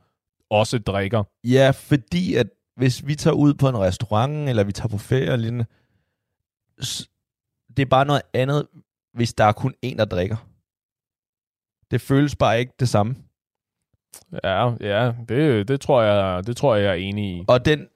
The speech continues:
Speaker 2: den oplevelse vil bare være dårligere, eller man vil slet ikke få den samme oplevelse, hvis en af dem ikke drak.
Speaker 1: Mhm.
Speaker 2: Og, altså, du,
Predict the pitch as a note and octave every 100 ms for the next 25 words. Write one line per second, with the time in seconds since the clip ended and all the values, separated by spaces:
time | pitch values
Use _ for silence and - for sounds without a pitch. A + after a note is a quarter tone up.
0 | _ D#3 D#3 - A#2+ - D#3 C#3 A#2+ B2+
1 | A#2 - _ _ _ _ _ _ _ A#2
2 | A#2+ A2 A2 B2 G#2 F#2 G#2 B2+ C3 A#2+
3 | - F2+ G2+ F#2+ - - A2+ A2+ A#2 C3
4 | D3+ - C#3+ A#2+ B2+ B2+ - A#2 - C3
5 | A#2 B2 A2 - - _ - C3 - G2+
6 | A2+ A#2 A2 - F2 F#2 - - _ _
7 | _ _ - A2 G2 F#2 _ _ _ _
8 | _ _ _ _ _ - B2 A2+ - _
9 | _ _ _ - A#2 A2 C#3 -